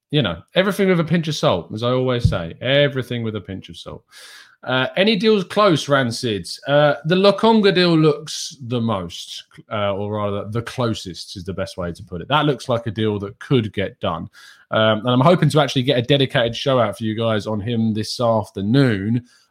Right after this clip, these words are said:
um, 'cause I should be chatting with Sacha Tavolieri, uh, from Eurosport, who is the Belgian correspondent there. So I'm gonna try and get a live interview of him out for you guys this afternoon and get you guys the latest information on Lokonga. So stay tuned for the channel for that one.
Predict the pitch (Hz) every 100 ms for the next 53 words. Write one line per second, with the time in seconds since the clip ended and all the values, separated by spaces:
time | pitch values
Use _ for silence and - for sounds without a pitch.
0 | - 110 113 110 - 107 117 - 175 160
1 | 131 - 120 - 123 117 117 113 101 -
2 | 123 113 123 110 107 - 120 113 110 110
3 | 113 117 104 95 104 101 101 104 101 107
4 | 104 104 113 107 98 95 - 110 101 110
5 | 101 98 98 101 90 104 98 104 104 98
6 | 98 98 98 - 110 101 92 92 101 -
7 | - _ - 107 110 110 156 143 123 120
8 | 120 123 123 113 110 110 101 127 120 117
9 | - 107 110 110 110 104 104 120 110 -
10 | 110 107 107 127 120 110 110 101 98 107
11 | 104 107 - 104 104 104 101 - 127 113
12 | 98 - 87 - - - 104 101 190 -
13 | 202 160 127 92 - _ 98 - 98 87
14 | 82 - 92 92 87 87